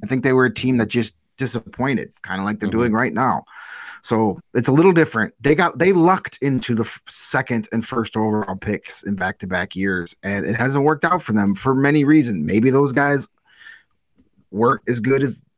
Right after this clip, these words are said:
Speaker 1: everybody thought they were. Maybe they haven't been given a chance to develop.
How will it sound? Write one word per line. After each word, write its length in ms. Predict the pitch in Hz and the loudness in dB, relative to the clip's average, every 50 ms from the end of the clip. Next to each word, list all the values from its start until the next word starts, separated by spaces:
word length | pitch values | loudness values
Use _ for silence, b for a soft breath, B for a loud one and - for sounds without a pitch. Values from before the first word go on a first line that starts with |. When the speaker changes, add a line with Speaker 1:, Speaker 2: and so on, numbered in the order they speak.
| _ _ _ - - | _ _ _ -8 -4
Speaker 1:
everybody 360 | 98 95 113 107 127 131 143 | -2 0 2 2 4 4 2
thought 240 | 143 - 156 156 156 | 2 2 0 -2 -2
they 100 | 127 113 | -2 -2
were. 300 | 104 101 95 78 71 - _ - | -2 -2 -2 -4 -6 -8 _ -10
Maybe 320 | 80 98 92 104 113 123 | -6 -2 0 2 4 4
they 120 | 120 131 127 | 4 4 4
haven't 300 | 123 131 135 139 139 127 | 4 2 2 0 0 -2
been 140 | 143 131 117 | 0 0 0
given 200 | 139 135 143 143 | 0 0 0 0
a 60 | 135 | -2
chance 380 | - - 143 143 139 - - _ _ - | -2 0 0 0 -2 -4 -8 _ _ -14
to 160 | - - - | -12 -10 -8
develop. 540 | 120 120 135 120 131 151 160 127 85 - _ | -6 -4 -2 -2 0 0 0 0 -2 -4 _